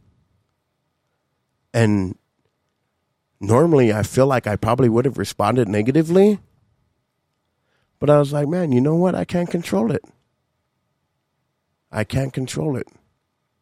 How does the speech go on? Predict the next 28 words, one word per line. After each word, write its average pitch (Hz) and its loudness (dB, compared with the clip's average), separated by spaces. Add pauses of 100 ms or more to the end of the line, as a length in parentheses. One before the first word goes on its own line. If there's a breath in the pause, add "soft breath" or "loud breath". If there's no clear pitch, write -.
(760)
So 120 0
I 110 0
did 139 2
what 139 2
was 117 -4 (160)
asked, 135 -4 (1600)
completed 113 0
my 107 0
task, - -4 (1040)
went 113 0
home, 165 2 (240)
made 117 0
a 107 -4
snack - -6
for 123 -4
my 110 -2
daughter, 131 -2 (1040)
who's 107 0
recovering 135 0 (100)
and, 101 -6
and, 101 -4
you 110 2
know, 104 0
can't 113 -2
be 117 0
at 110 -8
practice 127 -4
tonight, 156 -2